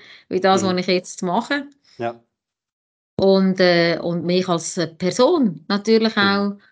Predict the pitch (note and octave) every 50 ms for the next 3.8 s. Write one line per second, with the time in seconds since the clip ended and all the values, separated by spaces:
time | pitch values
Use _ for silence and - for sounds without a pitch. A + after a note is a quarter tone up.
0 | _ _ _ _ _ _ _ _ _ _ - F3+ F3+ F3+ F3+ F3+ F3 F3+ F3+ F3+
1 | - - - - _ _ _ _ _ _ _ _ _ _ _ _ _ _ _ _
2 | _ _ _ _ _ _ _ G3+ F#3+ B3 C4+ C4 D#4+ C#4+ - C#4+ D4 D4 C#4+ C#4+
3 | D#4 F#4+ F#4 - _ _ _ _ - A#2 G2+ G2+ G#2 A2 G#2+